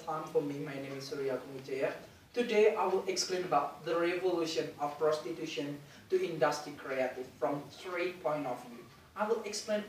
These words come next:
all about it from three point of view. My first point of view is the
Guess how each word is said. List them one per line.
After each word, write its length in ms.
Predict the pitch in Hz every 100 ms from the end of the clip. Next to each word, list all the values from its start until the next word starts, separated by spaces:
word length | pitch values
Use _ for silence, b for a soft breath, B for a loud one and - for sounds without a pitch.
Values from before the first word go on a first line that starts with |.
| -
all 160 | 208 185
about 240 | 180 165 160
it 80 | -
from 160 | 165 147 -
three 400 | - 202 185 -
point 240 | 165 151
of 160 | 135 135
view. 100 | 127 - B 143
My 80 | 143
first 320 | 175 180 - 180
point 320 | 180 180 180
of 160 | 175
view 240 | 180 160 - 160
is 240 | 160 - B B -
the 120 | 160